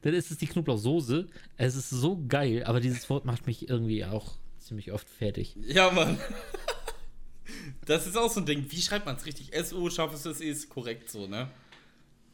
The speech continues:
Speaker 2: Aber, Alter, man, man weiß es nicht. So, keine Ahnung, bei uns sagt man einfach Soße.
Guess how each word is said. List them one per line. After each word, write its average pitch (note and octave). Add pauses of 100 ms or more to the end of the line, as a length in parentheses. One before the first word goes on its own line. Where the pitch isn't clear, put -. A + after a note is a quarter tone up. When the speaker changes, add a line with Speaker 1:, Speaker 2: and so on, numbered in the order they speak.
(380)
Speaker 2:
Aber, A#2+ (720)
Alter, -
man, C3+
man F3
weiß B3+
es -
nicht. - (340)
So, C3+ (640)
keine F#3+
Ahnung, A3+
bei G#3
uns G#3+
sagt G#3
man A3+
einfach G#3+
Soße. F3+